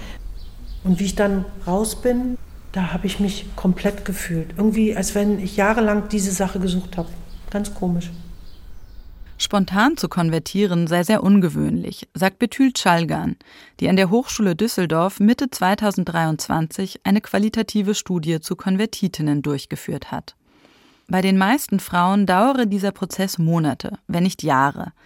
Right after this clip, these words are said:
Speaker 2: Eine Konversion sei im Grunde nie abgeschlossen. Und auch wenn die Gruppe der Konvertitinnen sonst sehr vielfältig ist, eines haben alle Frauen gemein, dass sie ihre neue Religion sehr ernst nehmen.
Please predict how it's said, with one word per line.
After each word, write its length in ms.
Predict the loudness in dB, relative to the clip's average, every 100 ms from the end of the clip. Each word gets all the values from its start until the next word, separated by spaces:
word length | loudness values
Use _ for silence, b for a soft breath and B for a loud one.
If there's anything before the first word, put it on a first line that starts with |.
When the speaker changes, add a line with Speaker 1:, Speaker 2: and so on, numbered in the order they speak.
| b b b b
Speaker 2:
Eine 160 | 2 4
Konversion 640 | 6 6 4 2 4 4
sei 120 | 6
im 100 | 2
Grunde 360 | 2 2 2 4
nie 200 | 2 2
abgeschlossen. 760 | -4 -4 -6 -6 -8 -6 -10 -10 b b b b b
Und 140 | 2
auch 260 | 6 6 6
wenn 140 | 2
die 80 | 0
Gruppe 300 | 2 2 2
der 120 | 0
Konvertitinnen 800 | 0 0 2 2 2 2 2 2
sonst 360 | 2 4 2 2
sehr 120 | -2
vielfältig 680 | -2 0 0 0 -2 -2 -4
ist, 320 | -2 -4 -8 B B B B 0
eines 420 | 4 6 6 4
haben 220 | 0 0
alle 260 | 2 2 2
Frauen 400 | -2 0 2 2
gemein, 480 | 4 4 2 -2 -6 b b b -6
dass 160 | -2
sie 80 | 2
ihre 160 | 4 6
neue 320 | 6 4 4
Religion 560 | 2 0 -2 0 0
sehr 240 | 0 0 2
ernst 420 | 0 0 -4 -4
nehmen. 380 | -4 -4 -6